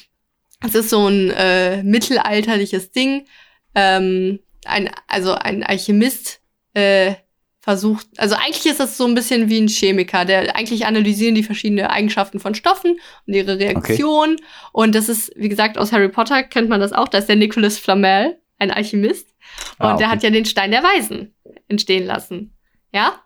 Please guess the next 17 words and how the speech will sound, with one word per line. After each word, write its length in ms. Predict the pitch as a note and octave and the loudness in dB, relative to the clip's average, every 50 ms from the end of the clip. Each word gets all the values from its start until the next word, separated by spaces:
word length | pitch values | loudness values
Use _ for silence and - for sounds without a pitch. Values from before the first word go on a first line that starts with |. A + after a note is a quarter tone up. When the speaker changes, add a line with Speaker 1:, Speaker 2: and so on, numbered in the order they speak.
| - - | -8 -2
Speaker 1:
Oder 160 | G#3 G#3 G3+ | 0 0 2
der 120 | F#3+ G3 G#3+ | 2 2 0
hat 140 | A#3 G#3+ G#3+ | 0 -2 -2
ja 60 | F3 | -2
den 160 | F3 F#3 F#3+ | 0 0 -2
Stein 220 | G3 - - F#3 F#3 | -2 -2 -2 -2 0
der 100 | G#3 G#3+ | 0 2
Weisen. 320 | B3+ C#4+ B3+ G#3 F#3 E3 | 2 0 0 -2 -4 -6
Der 80 | F3 F3+ | -8 -8
Stein 180 | F3+ - F#3+ F#3 | -6 -2 -2 0
der 80 | F3+ F3+ | 0 2
Weisen, 400 | F3 F#3 G#3 A3 C#4 D#4+ F4 E4+ | 2 0 0 -2 -2 -4 -4 -2
der 140 | - G3+ | -2 -4
kann, 400 | G3 - G#3+ F#3 F#3+ F#3 F#3+ G#3 - _ _ _ _ _ _ _ _ _ | -2 -2 -2 -2 0 0 -2 -4 -6 _ _ _ _ _ _ _ _ _
äh, 360 | - - G3 F#3+ F#3+ - - - _ _ _ _ _ _ _ _ _ _ _ _ | -4 0 0 2 0 0 -2 -6 _ _ _ _ _ _ _ _ _ _ _ _
jedes, 580 | - G#3 G3+ G3 G3 G3 F#3+ - - - - - _ - | 0 2 2 2 2 0 -2 -4 -10 -18 -20 -20 _ -6
äh, 300 | G3 F#3+ F#3 F#3 F#3 | -2 -2 -2 -2 -2